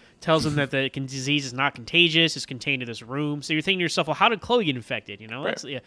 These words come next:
Speaker 1: But then we find out later that it did spread earlier. Uh, but, uh, Lex points out, like, it's, it's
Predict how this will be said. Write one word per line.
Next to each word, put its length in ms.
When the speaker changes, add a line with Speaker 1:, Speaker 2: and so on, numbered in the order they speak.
Speaker 1:
But 140
then 120
we 100
find 200
out 120
later 240
that 120
it 80
did 160
spread 280
earlier. 320
Uh, 400
but, 240
uh, 760
Lex 600
points 360
out, 160
like, 160
it's, 320
it's 180